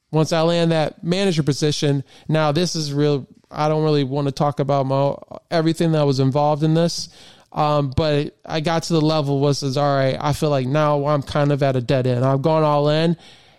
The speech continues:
and now I've learned how to, how to manage, how to lead." Now, was I the best manager and the best leader?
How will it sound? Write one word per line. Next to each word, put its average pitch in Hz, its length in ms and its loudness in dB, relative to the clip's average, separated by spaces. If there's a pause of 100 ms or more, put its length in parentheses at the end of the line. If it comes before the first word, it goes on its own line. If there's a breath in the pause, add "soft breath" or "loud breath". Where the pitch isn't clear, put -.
(140)
and 151 400 2
now 143 640 0 (1200)
I've 151 240 -2
learned 185 460 2
how 160 320 2
to, 151 680 2 (1080)
how 160 220 0
to 185 160 0
manage, 160 600 0 (680)
how 170 180 0
to 160 140 -4
lead." 160 540 -2 (1900)
Now, 160 260 0
was 160 180 0
I 160 180 2
the 147 120 0
best 170 280 -2
manager 170 440 0
and 170 120 0
the 151 120 0
best 156 340 -2
leader? 185 380 2